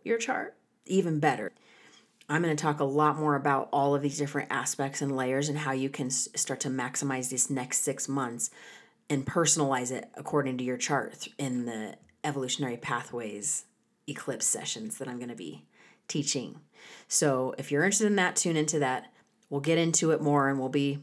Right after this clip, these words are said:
like I said, this is the story for a while, so we'll be talking more about it, and I'm hoping that you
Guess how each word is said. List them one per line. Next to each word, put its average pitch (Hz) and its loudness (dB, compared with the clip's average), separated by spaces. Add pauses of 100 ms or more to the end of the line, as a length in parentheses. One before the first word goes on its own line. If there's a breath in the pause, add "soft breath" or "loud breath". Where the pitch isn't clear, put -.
like 131 -6
I 131 0
said, 139 2
this 131 0
is 139 -4
the 139 0
story 151 4
for 127 -6
a 131 0
while, 113 0
so - -4
we'll 127 -4
be 139 -8
talking 151 -2
more 160 0
about 139 2
it, 139 0
and 143 -4
I'm 135 -4
hoping 139 -2
that 113 -8
you 131 -6